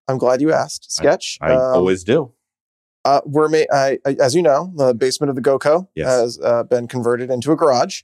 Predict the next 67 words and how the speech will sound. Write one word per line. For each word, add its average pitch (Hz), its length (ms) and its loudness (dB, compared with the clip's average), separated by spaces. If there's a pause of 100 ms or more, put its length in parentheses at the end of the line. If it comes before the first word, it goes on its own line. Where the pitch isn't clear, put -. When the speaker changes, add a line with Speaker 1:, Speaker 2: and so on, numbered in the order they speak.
Speaker 2:
Oh, 76 80 -10
no. 73 400 -10
Speaker 1:
And, 147 240 2
Speaker 2:
Are - 40 2
you 95 60 0
taking 156 200 2
Speaker 1:
uh, 113 40 -2
Speaker 2:
what 87 120 2
I 78 40 -2
think 85 220 -8
you're 135 60 -4
taking? 156 360 0 (120)
Speaker 1:
uh, 156 200 2
absolutely. 160 640 2
Do 147 100 -2
you 156 60 -4
have 165 140 -2
to 170 100 4
ask? 208 340 -2
Uh, 151 40 2
I 165 300 2
am 190 180 0
taking 202 300 2
the 202 60 -2
Spider 285 280 4
Buggy. 139 400 0
Speaker 2:
Ugh. 90 240 2 (260)
Speaker 1:
'Cause 233 160 2
you 262 60 4
never 269 200 4
know 277 180 6
when 262 120 6
you 240 80 4
need 233 140 4
to, 233 120 4
like, 220 180 4
drive 185 260 2
up 156 80 -2
the 165 60 -10
side 220 200 4
of 208 80 -6
a 202 40 -4
building 196 480 2
or, 175 200 2 (260)
or 165 360 2
over 190 200 0
power 233 280 2
lines. 139 420 0
Speaker 2:
I 98 420 2
Speaker 1:
Or 165 180 -6 (520)
Speaker 2:
can't 92 260 -6
wait 101 340 0
to 160 80 2
Speaker 1:
Yeah. 277 100 4
Speaker 2:
take 107 160 -2
that 92 180 -2
for 101 100 2
a 95 60 2
spin. 196 440 2 (200)
Speaker 1:
We 226 420 2
are 190 260 0
going 190 420 0
to 190 140 -4
have 202 220 0
a 220 80 0
good 226 320 0
time 233 680 2